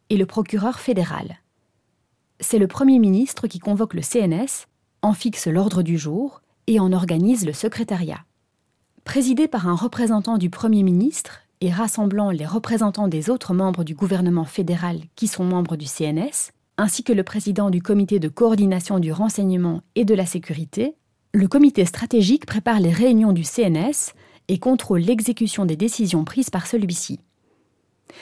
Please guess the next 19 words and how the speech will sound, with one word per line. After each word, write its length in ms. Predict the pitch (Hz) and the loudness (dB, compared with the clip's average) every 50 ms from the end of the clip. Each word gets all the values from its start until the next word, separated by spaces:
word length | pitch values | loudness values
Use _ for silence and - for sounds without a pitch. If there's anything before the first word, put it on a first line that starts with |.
| - - | -12 -10
Si 180 | - - 226 | -4 0 2
l'ordre 300 | 240 294 302 - 254 254 | 4 4 4 4 2 2
du 140 | 214 220 220 | 2 2 0
jour 180 | 190 202 196 175 | 0 0 0 0
le 80 | 165 | 0
requiert, 640 | 156 160 170 - - 165 147 156 196 254 269 - _ _ _ _ _ _ _ _ _ | -2 -4 -6 -6 -4 -6 -4 -4 -4 -6 -6 -8 _ _ _ _ _ _ _ _ _
le 140 | 170 170 | -4 0
comité 380 | 170 247 254 269 247 - 185 170 | 2 4 4 4 4 4 2 0
stratégique 640 | - - - 240 - 233 220 185 175 226 254 - - | 0 -4 -8 -4 -2 0 0 0 0 -2 -6 -6 -8
peut 100 | - - - | -8 -6 -2
inviter 380 | - 247 269 254 247 - 247 214 | 0 2 2 2 2 2 2 2
des 120 | 185 180 | 4 4
membres 300 | 185 208 214 208 190 175 | 4 4 4 2 2 0
du 100 | 160 170 | -2 -2
comité 380 | - - 240 233 214 - 220 196 | 0 2 4 4 4 4 2 0
de 100 | 151 147 | 0 0
coordination 640 | - - 240 220 196 202 190 175 165 165 - 247 | 0 0 0 2 2 2 0 0 0 -2 0 0
du 140 | 220 180 160 | 2 2 2
renseignement 640 | 160 196 240 226 - 220 190 175 160 156 160 208 262 | 0 0 -2 0 2 2 2 2 2 2 0 -2 -4